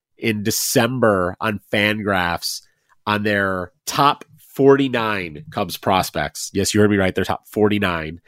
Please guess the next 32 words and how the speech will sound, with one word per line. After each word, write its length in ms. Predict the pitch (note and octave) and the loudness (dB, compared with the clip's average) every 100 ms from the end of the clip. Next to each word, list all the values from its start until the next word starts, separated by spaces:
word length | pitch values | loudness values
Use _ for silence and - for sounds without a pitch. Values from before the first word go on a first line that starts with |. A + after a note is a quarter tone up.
| - - _ - | -20 -20 _ 0
They 80 | |
had 140 | C#3 D3 | 2 2
Christopher 380 | E3+ D#3 - C3 | 0 -2 -4 0
Morel 340 | A#2+ A2+ A2+ | 4 4 4
at 120 | G#2+ | 2
sixteenth. 640 | - C3 - - G2+ - _ _ _ _ _ _ _ | -2 -2 -4 -6 -6 -8 _ _ _ _ _ _ _
Sixteenth 580 | - A#3+ A#3 - A#3+ F#3 | -6 -4 -2 -2 -2 -2
is, 140 | D#3+ | 0
like, 440 | D#3 C#3+ C3+ _ _ _ _ _ _ _ | 4 4 4 _ _ _ _ _ _ _
you 100 | - | 0
know, 100 | A#2+ - _ _ | 0 -2 _ _
sixteenth 400 | - A3 A3+ G3+ | -4 -2 -2 0
best 220 | F3+ D3+ | 2 4
prospect 400 | E3 D3+ - C3+ | 4 4 2 -4
for 80 | - | -2
an 80 | B2+ | 0
organization 720 | C3+ B2+ B2 G2+ G#2+ - F#2+ | 0 2 0 0 0 -2 -6
is 100 | E2+ | -6
not 260 | G2+ A2 A#2 | 0 2 2
a 40 | |
guy 260 | G2 G#2 G#2+ | 2 2 2
you're 160 | F#2+ | 0
relying 640 | F#2+ F#2 E2+ F2 F#2+ F#2 | -2 -2 0 0 0 0
on 260 | F2+ E2+ D#2+ | 0 -2 -2
to 80 | E2 | -4
be 140 | F2+ | -2
a, 320 | F2 E2+ - - | 0 -2 -4 -4
a 80 | G2+ | -2
major 380 | F#2 G2 - | 0 2 2
league 240 | F#2 F#2 F2 | 0 0 -2
contributor. 800 | F2 - G2+ F#2 E2+ D#2+ D2 - _ - _ _ - | -8 -4 0 2 0 0 -2 -6 _ -20 _ _ -4
And 640 | G2+ F#2+ F#2+ G2 F#2+ F2+ | 0 2 2 0 -2 -8